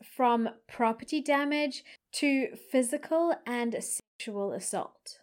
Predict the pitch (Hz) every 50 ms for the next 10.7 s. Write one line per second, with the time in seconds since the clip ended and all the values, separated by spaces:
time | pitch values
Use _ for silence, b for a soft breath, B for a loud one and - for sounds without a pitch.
0 | _ _ - 277 269 277 269 294 311 359 415 453 453 415 370 359 - 233 208 202
1 | 202 214 - - 190 190 185 185 196 185 185 185 - - 196 - - - - 196
2 | 185 185 - 190 185 - 220 214 220 220 220 220 220 220 226 226 - B B B
3 | B B B - 269 262 - - 311 311 - 381 339 269 226 202 196 190 - 220
4 | 202 202 190 - - - 190 185 185 180 - - - - 240 233 233 240 240 233
5 | 254 247 247 247 240 247 - - 247 233 - 214 202 190 196 190 - - 202 190
6 | 185 180 180 - 185 185 185 180 185 B B B B - 214 220 208 214 208 202
7 | 202 208 208 - - - - 254 226 220 220 - - 233 220 214 202 - - 208
8 | 196 190 190 190 190 190 - 262 277 285 269 - - 277 269 262 262 240 - -
9 | 208 220 214 208 208 202 - - 190 - - 214 208 208 208 208 196 196 196 190
10 | 185 185 175 175 175 - - - - - - - -